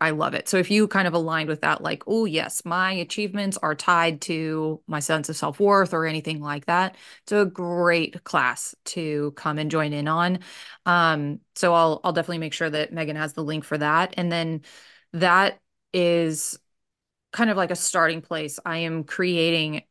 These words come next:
also a course for moms around mindset. So mindset for motherhood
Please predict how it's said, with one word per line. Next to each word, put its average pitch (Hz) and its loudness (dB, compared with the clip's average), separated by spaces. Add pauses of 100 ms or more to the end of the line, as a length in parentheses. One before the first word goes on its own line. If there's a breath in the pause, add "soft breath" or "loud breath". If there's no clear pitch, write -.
(140)
also 156 -2
a 151 -2
course 156 -2
for 156 -2
moms 147 -4 (260)
around 185 4
mindset. 208 2 (720)
So 175 -6
mindset 214 2
for 196 -4
motherhood 143 -6